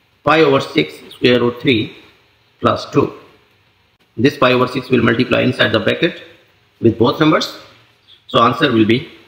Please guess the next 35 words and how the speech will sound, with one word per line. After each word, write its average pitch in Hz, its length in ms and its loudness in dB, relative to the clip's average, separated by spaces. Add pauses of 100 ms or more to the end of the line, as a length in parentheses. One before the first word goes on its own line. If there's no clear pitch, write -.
(840)
pi 143 160 2
over 120 260 0
thirty-six - 600 -2 (960)
square 123 320 2
root 110 200 2
three. 98 360 0 (200)
This 160 200 2
will 139 120 6
be 127 100 2
pi 117 260 0
square - 260 -6
actually. - 320 -10 (120)
Pi 120 160 0
multiply 110 360 -4
pi 110 220 -2
will 107 120 -4
be 110 120 -6
pi 104 180 -2
square. - 300 -4 (320)
Six - 260 -6
multiply - 320 -2
six - 240 -14
will 107 120 -4
be 113 80 -2
thirty-six - 600 -8
square 117 220 -2
root - 200 -10
three. - 140 -16 (520)
And 120 180 0
then 135 220 0
pi 120 160 2
over 117 160 2
six - 240 -12
multiply 107 480 0
by 101 120 -2